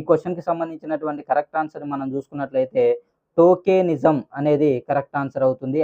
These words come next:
ఆప్షన్ వన్ అనేది. ఓకే ఫ్రెండ్స్, ఇలాంటి క్వాలిటీగా ఉన్నటువంటి most important practice bits మీరు రెగ్యులర్గా కావాలనుకున్నట్లయితే ఖచ్చితంగా మన ఛానల్ని ఫాలో అవ్వండి ఫ్రెండ్స్. అదేవిధంగా సబ్స్క్రైబ్ చేయండి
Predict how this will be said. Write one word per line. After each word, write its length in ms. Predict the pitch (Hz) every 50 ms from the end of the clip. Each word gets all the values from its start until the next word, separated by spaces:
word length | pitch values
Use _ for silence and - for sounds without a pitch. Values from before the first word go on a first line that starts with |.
| 143 131
ఆప్షన్ 280 | 127 - - 143 135 135
వన్ 140 | 135 135 135
అనేది. 280 | 131 135 135 139 165 196 240 - _ _ _ _ _ -
ఓకే 200 | 147 143 185 185 180 -
ఫ్రెండ్స్, 260 | 180 180 185 - _ _ _ _ - 143
ఇలాంటి 420 | 139 165 180 190 202 196 180 190 170 143 - - _ -
క్వాలిటీగా 560 | 147 147 156 165 180 180 170 185 175 175 170 170 170
ఉన్నటువంటి 480 | 165 160 160 156 151 156 156 156 156 160 143 135 143
most 220 | 160 175 170 - - 165
important 420 | 156 151 156 160 151 160 156 156 147 - -
practice 400 | 147 143 143 - _ 160 147 156 156
bits 180 | 156 151 - - 151 143
మీరు 140 | 139 131 120 127
రెగ్యులర్గా 440 | 120 120 139 156 160 160 151 160 156 143 - - 131
కావాలనుకున్నట్లయితే 880 | 127 131 143 143 147 143 143 135 - 139 135 131 131 135 131 131 135 - -
ఖచ్చితంగా 440 | 117 - _ _ - 147 143 139 135 131
మన 100 | 113 117 110 -
ఛానల్ని 360 | 120 120 127 135 139 143 143 - -
ఫాలో 260 | 123 117 120 123 135 131
అవ్వండి 240 | 135 131 131 131 -
ఫ్రెండ్స్. 260 | - 147 165 190 - _ _ _ _ _ _ -
అదేవిధంగా 500 | 131 131 143 156 156 156 160 156 156 156 151 -
సబ్స్క్రైబ్ 420 | 135 - - _ - 160 160 160 - 165
చేయండి 360 | 156 156 151 151 156 185